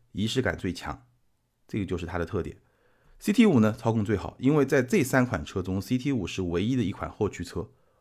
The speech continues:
后驱平台的车操控是最好的。当然了，相对来说它的空间表现可能是三辆车里面最差的。S六零，S六零这辆车呢，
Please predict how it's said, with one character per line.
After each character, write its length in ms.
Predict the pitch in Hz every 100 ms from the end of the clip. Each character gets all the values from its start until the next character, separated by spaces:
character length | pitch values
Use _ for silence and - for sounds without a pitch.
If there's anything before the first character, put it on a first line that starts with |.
| _
后 200 | - 123
驱 160 | 120
平 180 | 117 98
台 100 | 104
的 80 | 85
车 220 | - 90
操 180 | - 101
控 140 | 110
是 100 | 92
最 160 | 90 107
好 160 | - 78
的。 140 | 73 - - -
当 160 | 135
然 120 | 147
了， 220 | 139 117 - - _ -
相 220 | - 143
对 80 | 143
来 120 | 104
说 140 | 101
它 140 | 104 107
的 80 | 104
空 260 | - 147
间 180 | 143 147
表 220 | 135 -
现 380 | - 120 90 - _
可 160 | -
能 120 | 85 87
是 120 | 87
三 160 | 92
辆 160 | 92 85
车 120 | -
里 80 | 82
面 140 | 78
最 140 | - 78
差 240 | - -
的。 120 | - - _ _ _ _ _
S 200 | - 196
六 160 | 208 202
零 300 | 98 90 - - _ _ _ _ _ _ -
，S 260 | 165 214
六 140 | 240 226
零 120 | 131
这 120 | 156
辆 180 | 131 76
车 220 | - 110
呢， 300 | 107 95 92